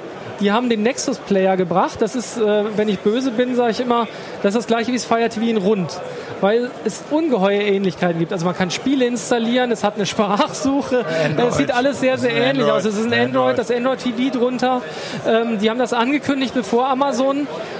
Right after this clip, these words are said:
Speaker 1: seins draußen hatte auf dem Markt. Äh, dann hat Amazon sie quasi auf der rechten Seite überholt und das Ding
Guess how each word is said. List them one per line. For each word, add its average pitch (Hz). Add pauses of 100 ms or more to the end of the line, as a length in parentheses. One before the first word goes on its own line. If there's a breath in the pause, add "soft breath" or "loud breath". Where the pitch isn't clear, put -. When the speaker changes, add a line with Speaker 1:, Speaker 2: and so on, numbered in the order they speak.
Speaker 1:
seins 226
draußen 240
hatte 269
auf 220
dem 247
Markt. 254
Äh, 240
dann 233
hat 233
Amazon 240
sie 214
quasi 220
auf 190
der 208
rechten 220
Seite 220
überholt 208
und 233
das 226
Ding 233